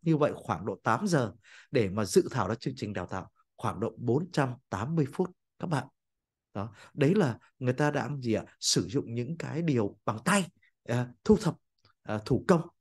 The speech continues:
Nhưng nếu mà các bạn hình dung sử dụng chat I E mà chúng ta biết cách làm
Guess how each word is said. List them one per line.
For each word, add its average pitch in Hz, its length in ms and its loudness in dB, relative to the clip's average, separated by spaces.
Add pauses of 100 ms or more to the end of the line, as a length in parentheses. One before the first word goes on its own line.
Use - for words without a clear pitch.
(440)
Nhưng 175 280 6
nếu 175 400 4 (220)
mà 117 360 0
các 180 80 -2
bạn 147 300 2
hình 123 200 -2
dung 190 240 6 (540)
sử 110 240 0
dụng 127 260 -2 (140)
chat 226 180 0 (240)
I 160 240 4
E 127 120 -6 (420)
mà 120 200 0
chúng 170 120 -4
ta 156 100 0
biết 180 260 -2
cách 247 180 2
làm 151 220 2